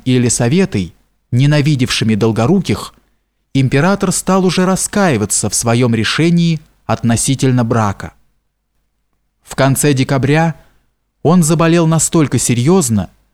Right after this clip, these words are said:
что, по словам английского консула Уарда, в Москве распространились слухи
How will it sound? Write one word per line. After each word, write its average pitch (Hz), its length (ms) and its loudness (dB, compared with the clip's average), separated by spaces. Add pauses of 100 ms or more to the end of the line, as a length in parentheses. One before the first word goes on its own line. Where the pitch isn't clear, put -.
(320)
что, - 240 -2
по 139 100 -2
словам 139 500 0
английского 135 680 0
консула 127 720 0
Уарда, 120 640 0 (600)
в 101 140 -2
Москве 123 480 0
распространились 143 880 0
слухи 175 560 -2